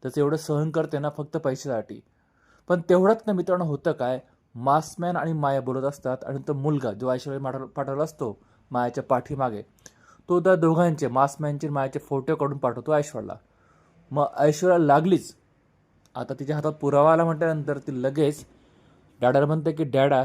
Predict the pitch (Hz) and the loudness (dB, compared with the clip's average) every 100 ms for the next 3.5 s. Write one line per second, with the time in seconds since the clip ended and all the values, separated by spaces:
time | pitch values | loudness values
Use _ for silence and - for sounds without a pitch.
0 | 127 139 135 - 113 98 117 _ _ _ | 0 0 0 -2 -8 -8 -12 _ _ _
1 | _ _ - 120 156 - 220 226 220 208 | _ _ -4 2 2 2 -2 0 0 0
2 | 202 175 147 139 123 107 - 123 131 120 | 0 0 -2 -4 -4 -8 -10 -10 -8 -2
3 | 120 139 147 156 165 | 0 0 2 0 0